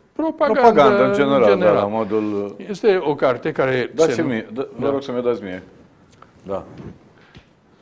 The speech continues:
Speaker 1: Trianon.
Speaker 2: Mhm.
Speaker 1: Marcel Iancovici este un, uh, cunoscut, uh,
Speaker 2: Regizor.
Speaker 1: regizor din, uh, din Ungaria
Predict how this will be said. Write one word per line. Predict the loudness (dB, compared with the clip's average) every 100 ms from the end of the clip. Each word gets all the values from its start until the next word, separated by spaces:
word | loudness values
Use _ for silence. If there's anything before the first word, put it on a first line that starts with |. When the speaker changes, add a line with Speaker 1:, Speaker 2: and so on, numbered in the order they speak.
| _ _ _ _ _ _
Speaker 1:
Trianon. | -6 -4 -6 -10 -12 -14 -20
Speaker 2:
Mhm. | -20 -20 -20 -20 _ _ _ _ _ _ _ -20 -10
Speaker 1:
Marcel | -8 -8 -8 -6
Iancovici | -6 -6 -8 -8 -12 -10
este | -8 -4
un, | -4 -4 -6 -6
uh, | -6 -6 -6 -6 -8 -12 -20 -20 -20 -14
cunoscut, | -10 -10 -10 -10 -12 -14 _
uh, | -6 -4 -4 -6 -6 -8 -12 -18 -20 -20 _
Speaker 2:
Regizor. | -8 -6 -4 -6 -4 -6 -6 -20 -8
Speaker 1:
regizor | -6 -4 -4 -4 -2 -4
din, | -4 -10 -8
uh, | -8 -10 -10 -12
din | -12 -12
Ungaria | -10 -8 -8 -8 -10